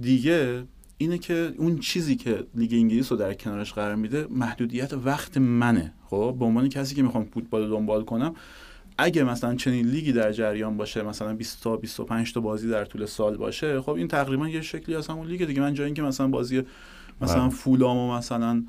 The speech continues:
Speaker 1: نیوکاسل ببینم، خب بازی مثلاً میلان و اتلتیکو می‌بینم دیگه. می‌دونی این
Speaker 2: مم.
Speaker 1: ات-، احتمالاً یه اتفاق میفته. یعنی از این منظر،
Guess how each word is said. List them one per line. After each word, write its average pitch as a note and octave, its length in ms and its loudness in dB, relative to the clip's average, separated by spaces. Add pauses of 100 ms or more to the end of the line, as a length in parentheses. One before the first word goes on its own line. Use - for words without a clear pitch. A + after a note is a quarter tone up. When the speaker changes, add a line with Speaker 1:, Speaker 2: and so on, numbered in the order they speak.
(420)
Speaker 1:
نیوکاسل B2 480 2
ببینم، B2+ 440 0
خب C3 180 -2
بازی C3 380 0 (320)
مثلاً C3 280 -8 (260)
میلان A#2+ 380 2
و C3 60 0
اتلتیکو A#2 460 -2
می‌بینم F#2+ 400 0
دیگه. F#2 180 -8 (120)
می‌دونی A#2 420 4
این C#3 160 4
Speaker 2:
مم. D2 100 -4 (280)
Speaker 1:
ات-، B2+ 320 0
احتمالاً C3+ 360 4
یه E3 80 4
اتفاق A2+ 420 0
میفته. G2 240 -4
یعنی C#3+ 140 2
از C#3+ 280 2
این D3 120 4
منظر، C#3+ 640 6